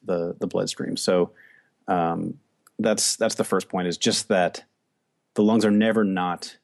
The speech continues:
exposed to the microbial environment. Uh, the second is that consistently, the lung microbiome, the communities we measure, we measure are, are altered in disease, both acute diseases and chronic diseases. And the last thing I'd say is that,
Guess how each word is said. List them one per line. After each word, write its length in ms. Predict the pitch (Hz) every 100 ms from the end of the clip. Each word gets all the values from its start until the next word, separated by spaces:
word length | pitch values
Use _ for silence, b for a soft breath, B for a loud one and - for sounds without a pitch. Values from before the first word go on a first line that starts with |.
| _ _ _ _ _
exposed 500 | - - 98 87 - -
to 400 | 82 80 80 80 _
the 60 | 98
microbial 440 | 82 - 80 78
environment. 400 | 76 80 80 87 B B B B B B -
Uh, 200 | 95 92
the 160 | 107
second 400 | - 147 151 165
is 140 | 139 120
that 300 | 117 110 -
consistently, 1000 | 101 - 160 - 151 139 143 135 131 - _
the 80 | 107
lung 200 | 120 131
microbiome, 600 | 131 127 113 117 117 120
the 80 |
communities 420 | 104 101 117 123 117
we 80 | 104
measure, 300 | 98 98 107
we 100 | 107
measure 500 | 101 104 101 107 107 b b b
are, 320 | 95 107 123 -
are 140 | 107
altered 260 | 107 110 101
in 120 | 104
disease, 640 | 92 101 110 156 - - _ _
both 180 | 104 -
acute 260 | - 120
diseases 440 | 110 98 107 104 98
and 100 | -
chronic 280 | 101 95 101
diseases. 500 | 113 120 - 139 - _ _ _ _ _ _ _ _ _ - -
And 220 | 120 110
the 60 |
last 380 | 107 123 127 131
thing 140 | 143 127
I'd 140 | 113
say 220 | - 127
is 140 | 123 104
that, 320 | 107 110